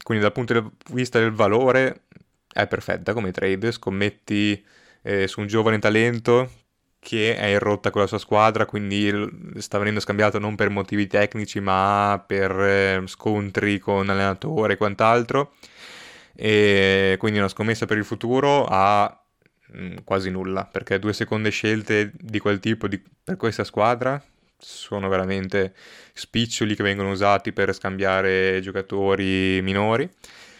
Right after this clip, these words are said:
Dal punto di vista invece delle rotazioni aveva poco senso, perché avevamo già tante guardie,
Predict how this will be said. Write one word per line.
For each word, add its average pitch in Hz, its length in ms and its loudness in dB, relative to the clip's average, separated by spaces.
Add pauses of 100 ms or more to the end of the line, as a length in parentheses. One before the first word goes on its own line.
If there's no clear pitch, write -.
(760)
Dal 127 160 2
punto 135 200 -2
di 123 60 0
vista 127 180 0
invece 110 180 0
delle 107 140 4
rotazioni 107 520 0 (140)
aveva 104 260 2
poco 107 220 -4
senso, 104 400 -2
perché 101 580 0 (260)
avevamo 101 380 0
già 101 160 0
tante 98 280 -2
guardie, 110 540 0